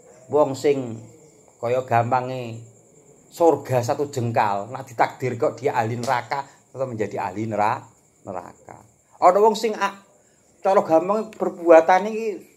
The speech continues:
wis elek terus, jahat terus. Seakan-akan neraka itu satu, satu jengkal saja. Ya. Selangkah langsung menuju ke neraka.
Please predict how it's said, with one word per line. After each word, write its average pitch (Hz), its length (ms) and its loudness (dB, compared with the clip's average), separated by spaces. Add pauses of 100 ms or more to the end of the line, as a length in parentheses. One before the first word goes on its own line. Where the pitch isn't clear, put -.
(220)
wis 233 460 -6 (380)
elek 240 400 6
terus, 208 160 0
jahat 202 320 2
terus. 117 240 -4 (1200)
Seakan-akan 226 960 -6
neraka 262 640 0
itu 269 80 -4
satu, 269 320 -4 (720)
satu - 320 -2
jengkal 208 400 6
saja. 180 480 0 (2000)
Ya. 196 320 -4 (1200)
Selangkah 233 680 -2 (680)
langsung 202 400 -4
menuju 170 320 -4
ke 170 160 0
neraka. 170 480 -8